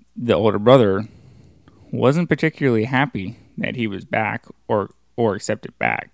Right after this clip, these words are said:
You know, you're gonna have people who aren't gonna be, it, when you've, when you've turned back to the Lord, if you've done, if you've done something that has been that big of a mistake and you're turning back to the Lord,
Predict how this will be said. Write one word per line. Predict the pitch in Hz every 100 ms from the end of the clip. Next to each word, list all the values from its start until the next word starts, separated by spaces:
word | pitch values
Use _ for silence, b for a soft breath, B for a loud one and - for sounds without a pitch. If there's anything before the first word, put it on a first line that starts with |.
| -
You | -
know, | 107
you're | 101 107
gonna | 107 107
have | 107 113 107 107 - _
people | 117 110 104 107
who | - 101 - 110 b b b b b b -
aren't | 107 110
gonna | 110
be, | 98 95 - -
it, | 98 95
when | 113 113 110
you've, | 113 110 - -
when | 107
you've | 110
turned | - 127 120 101 101 - _ -
back | - 104 95 -
to | - 107
the |
Lord, | 98 117 123 101
if | 104 110
you've | 95
done, | 98 117
if | 120 113
you've | 110
done | 104 131 147
something | 104 98 - - - b b b b b b -
that | 131 107 95 92 - -
has | 120 104
been | 104 101
that | 98 -
big | 113 104
of |
a | 101
mistake | - 101 98
and | 101
you're | 104 -
turning | 127 131 120
back | - -
to | -
the | 95
Lord, | 98 98 98